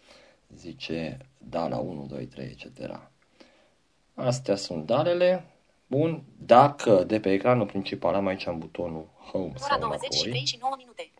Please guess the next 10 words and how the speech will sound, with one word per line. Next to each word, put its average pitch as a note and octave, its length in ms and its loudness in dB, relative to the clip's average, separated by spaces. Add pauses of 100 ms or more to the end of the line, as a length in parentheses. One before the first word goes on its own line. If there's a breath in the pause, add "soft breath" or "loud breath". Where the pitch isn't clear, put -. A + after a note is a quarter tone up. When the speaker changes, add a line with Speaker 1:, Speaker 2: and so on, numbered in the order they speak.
(880)
Speaker 2:
Ora C#4 200 -2
douăzeci A#3 340 -8
și - 140 -2
trei B3 180 -8
și B3+ 160 -4
nouă C4+ 160 -2
minute. A#3+ 360 -16 (380)
Unu, D4 160 -18
notificări B3 440 -12
necitite. A3+ 460 -12